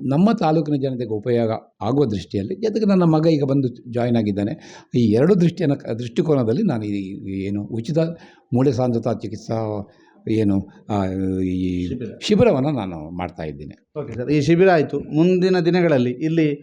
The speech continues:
Speaker 2: ಪ್ರತಿನಿತ್ಯ ಅಂಥದ್ದೊಂದು ಟೆಸ್ಟಿನ, ಆ, ಸಾಧ್ಯತೆ ಇದೆಯಾ?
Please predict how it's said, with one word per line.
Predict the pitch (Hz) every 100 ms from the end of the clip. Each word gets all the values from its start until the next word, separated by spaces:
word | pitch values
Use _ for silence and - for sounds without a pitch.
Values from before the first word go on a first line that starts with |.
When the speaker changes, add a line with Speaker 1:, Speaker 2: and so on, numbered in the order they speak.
| - _ -
Speaker 2:
ಪ್ರತಿನಿತ್ಯ | 165 185 180 180 175
ಅಂಥದ್ದೊಂದು | 156 147 151 151 147
ಟೆಸ್ಟಿನ, | 147 160 160 170 151 147 143 - - _ _ _ -
ಆ, | 135
ಸಾಧ್ಯತೆ | 127 160 147 156 156
ಇದೆಯಾ? | 139 127